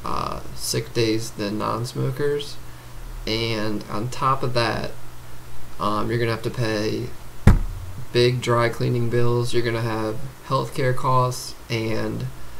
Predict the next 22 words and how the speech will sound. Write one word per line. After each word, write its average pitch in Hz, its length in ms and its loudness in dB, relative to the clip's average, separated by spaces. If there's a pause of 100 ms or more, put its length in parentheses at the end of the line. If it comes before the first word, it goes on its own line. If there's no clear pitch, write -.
(200)
higher 123 380 4
life 120 300 2
insurance 113 460 0
premiums. 113 960 0 (240)
And 117 600 0 (500)
it 120 140 0
may 127 260 4
go 127 220 4
as 123 100 0
far 117 340 2
as 110 480 0 (140)
some 131 240 0
employers 120 540 2
not 117 180 0
even 113 200 0
hiring 120 500 0
you 110 120 0
because 117 460 0
you 110 120 0
are 104 100 0
a - 80 -4
smoker. - 460 6